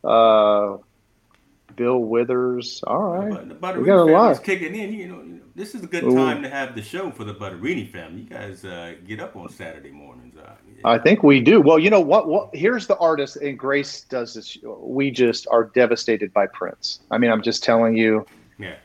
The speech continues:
Speaker 1: Um, we went and actually saw where he lives and some of the, and we reminisced and we wrote on his wall out front. I mean, we, we love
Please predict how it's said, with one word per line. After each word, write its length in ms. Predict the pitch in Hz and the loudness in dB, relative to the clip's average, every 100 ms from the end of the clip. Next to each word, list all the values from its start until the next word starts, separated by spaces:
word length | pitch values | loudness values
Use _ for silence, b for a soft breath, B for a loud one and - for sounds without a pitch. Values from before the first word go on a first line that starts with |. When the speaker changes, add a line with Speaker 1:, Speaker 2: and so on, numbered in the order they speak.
| _ | _
Speaker 1:
Um, 500 | - 113 113 107 101 - | 2 4 6 4 2 2
we 120 | 147 | 4
went 300 | 139 139 131 - | 6 4 2 -2
and 140 | 127 | 2
actually 320 | 127 127 123 | 2 0 -4
saw 580 | 113 - 117 113 113 117 _ _ _ _ | -2 2 4 4 2 -4 _ _ _ _
where 200 | 117 113 | -6 -6
he 140 | 120 | -8
lives 580 | 107 113 113 113 107 - | -4 -2 -2 -4 -8 -12
and 220 | 104 98 | -12 -12
some 240 | - 117 | -8 -6
of 100 | 110 | -4
the, 180 | 104 107 107 | -2 -2 -2
and 120 | 107 | -2
we 80 | 107 | -2
reminisced 640 | 104 113 113 110 113 110 110 | 2 2 4 4 4 2 -2
and 100 | 107 | 0
we 100 | 107 | 2
wrote 240 | 110 113 | 4 6
on 120 | 113 | 6
his 160 | 107 101 | 4 2
wall 340 | 107 107 107 | 6 6 6
out 200 | 107 104 | 4 2
front. 340 | - 107 104 104 | -2 -6 -4 -8
I 40 | 113 | -8
mean, 200 | 110 110 | -8 0
we, 500 | 127 127 117 107 95 _ _ _ | 2 4 2 0 -4 _ _ _
we 140 | 123 117 | 4 6
love 400 | 113 110 104 | 8 6 4